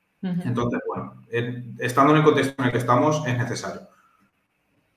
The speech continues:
Speaker 1: Se arriesga poco, ¿no? ¿O, o qué es lo que tú ves? Yo creo que se arriesga poco de parte de las consultas que son más grandes a la hora de contratar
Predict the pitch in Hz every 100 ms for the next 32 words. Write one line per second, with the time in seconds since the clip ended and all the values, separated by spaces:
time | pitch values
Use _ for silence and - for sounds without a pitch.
0 | _ _ _ _ 214 196 208 220 269 -
1 | 190 190 170 175 262 302 269 214 - 180
2 | 165 156 170 196 196 202 202 170 165 165
3 | 180 208 233 240 220 196 196 202 165 165
4 | 151 143 143 147 139 151 151 151 165 156
5 | 170 151 165 - 165 175 170 160 165 170
6 | 170 156 135 - - _ _ _ _ _
7 | 175 175 170 165 160 160 160 160 165 165
8 | 165